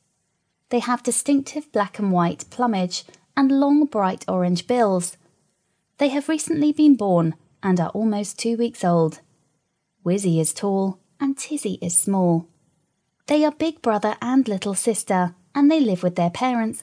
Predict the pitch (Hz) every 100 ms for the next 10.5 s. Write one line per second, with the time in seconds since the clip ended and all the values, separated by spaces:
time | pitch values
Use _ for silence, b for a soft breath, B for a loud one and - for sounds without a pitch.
0 | - 208 208 214 214 214 - 185 170 -
1 | - _ _ 302 285 - 320 320 202 175
2 | 175 175 170 165 214 214 190 175 175 170
3 | 180 - 247 254 - 285 285 277 185 185
4 | 185 180 165 - - - 269 269 269 -
5 | 226 220 180 175 170 165 170 180 - -
6 | - 175 170 170 - _ _ _ _ _
7 | _ _ _ _ _ _ 190 180 175 170
8 | 208 - - 220 - 302 302 302 196 190
9 | 185 185 220 214 196 - 185 175 175 170
10 | 175 240 - -